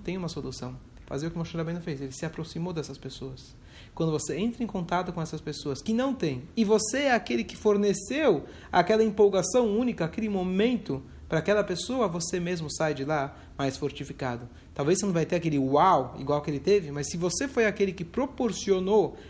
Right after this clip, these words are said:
essa oportunidade judaica pra essas pessoas, isso te fortifica muito. E eu te falo,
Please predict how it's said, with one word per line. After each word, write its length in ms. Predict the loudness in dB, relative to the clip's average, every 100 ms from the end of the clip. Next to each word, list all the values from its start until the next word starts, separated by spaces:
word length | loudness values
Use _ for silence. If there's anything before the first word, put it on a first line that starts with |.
| -2
essa 180 | 0
oportunidade 800 | 0 0 0 -2 0 2 0 0
judaica 440 | -2 0 2 2 0
pra 120 | -2
essas 100 | -4
pessoas, 500 | -6 0 2 2 -2 -12 -18 -8
isso 240 | -6 -4 -4
te 100 | -6
fortifica 540 | -6 -6 -6 -6 -6
muito. 280 | -4 -6 -2
E 40 |
eu 60 | -4
te 100 | 0
falo, 320 | 0 2 0